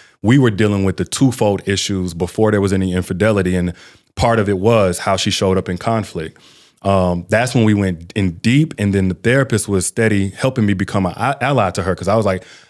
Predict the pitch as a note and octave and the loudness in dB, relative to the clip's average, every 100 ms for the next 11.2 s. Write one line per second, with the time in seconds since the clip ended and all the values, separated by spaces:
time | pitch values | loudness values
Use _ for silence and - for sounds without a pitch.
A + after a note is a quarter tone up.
0 | _ G#2 B2+ A#2 G#2+ C3 A#2+ A2+ F#2+ F2+ | _ 0 0 2 2 2 0 -2 -2 -2
1 | F#2+ F2 - F2+ E2 F2+ F2+ G2 - G#2 | -2 -2 -2 -4 -4 -4 -2 -2 0 0
2 | G#2 A2 A2 A2 G2+ G2+ F2+ G2+ G#2+ A2 | 2 2 2 2 2 2 0 0 0 0
3 | A#2 G#2 A#2 A2+ F#2+ - F#2 F#2 G2 G2+ | 0 0 2 0 -2 -2 0 0 0 0
4 | A2+ A2 F2+ E2+ - _ - E3+ - F#2 | 2 2 0 -4 -16 _ -4 -4 0 0
5 | F2 G2+ G2+ F#2+ G#2 G2+ B2 C3+ F2 - | 0 -2 0 -2 0 2 4 4 2 -4
6 | - _ _ _ - G2+ A2 G#2 A2 G#2+ | -20 _ _ _ 0 2 4 4 2 2
7 | G2+ F#2+ - A2 G2+ G#2+ A2 - A2 A2 | 0 0 0 0 0 0 -2 -2 -2 0
8 | G2+ G2+ F#2+ G2+ G2 - A#2 A2 G#2+ G#2+ | 2 0 -2 -4 -4 -4 -4 -2 0 2
9 | G2+ G2+ - G2+ - G2 A2 G2+ G2 G2+ | 2 -2 0 -2 0 0 2 2 0 0
10 | G#2 G#2+ - G#2+ G2 G2+ G#2 G2 F#2+ F#2+ | 0 0 -2 0 2 2 0 0 -2 0
11 | G#2 G2 | 0 -2